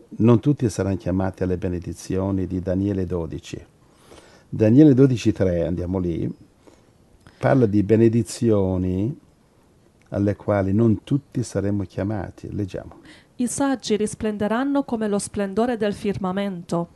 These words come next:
Speaker 2: e quelle che avranno insegnato a molti la giustizia risplenderanno come le stelle in eterno." Daniele dodici tre.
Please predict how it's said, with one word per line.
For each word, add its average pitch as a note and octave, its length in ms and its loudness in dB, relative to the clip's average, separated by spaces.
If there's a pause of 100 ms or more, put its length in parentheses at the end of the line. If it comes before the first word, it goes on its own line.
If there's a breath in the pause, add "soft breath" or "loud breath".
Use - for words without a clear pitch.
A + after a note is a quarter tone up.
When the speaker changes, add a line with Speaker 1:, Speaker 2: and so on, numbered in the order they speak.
(100)
Speaker 2:
e B3 100 -2
quelle D#4+ 300 -2
che - 80 -2
avranno A#3+ 320 0
insegnato A3+ 580 -2
a G3 80 0
molti G#3+ 300 -2
la F#3 120 -2
giustizia A3 800 -4
risplenderanno A3+ 960 -2
come A3 240 -4
le G3 100 -2
stelle A#3+ 500 -2
in G#3 140 -6
eterno." F3+ 640 -4 (480 soft breath)
Daniele G3 280 -2
dodici G#3 380 -2
tre. F3 220 -10